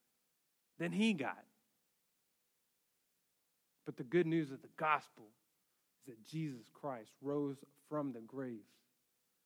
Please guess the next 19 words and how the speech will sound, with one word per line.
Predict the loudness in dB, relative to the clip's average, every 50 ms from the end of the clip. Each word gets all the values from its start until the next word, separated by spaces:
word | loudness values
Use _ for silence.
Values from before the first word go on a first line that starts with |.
| _ _ _ _ _ _ _ _ _ _ _ _ _ _ _
has | -10 -6 -6 -6 -4
mercy | -2 0 2 2 2 0 0 -4 -6
for | -6 -6 -6 -4 -2 0 0
us | -2 -4 -8 -12 -20 -20 -20 -20 -20 _ _ -8
in | -6 -4 -4
our | -6 -6
time | -4 -2 0 0 2 0 -2
of | -2
need, | -4 -4 -4 -4 -6 -10 -14 -20 _ _ _ _ _ _ _ _ _ _ _ _ _ _ _ _ _ _ _ _ _ -14
and | -14 -10
he | -4 2 4 4
will | 4 4 4 0 0
reign | 2 2 2 2 2 0
and | 0 -2 -4 0
we | 0 2 2
will | 2 0 -2
be | 0 2 2 2
with | 2 2 0 -2 -2 -4
him | -12 -12 -12 -12 -16 -18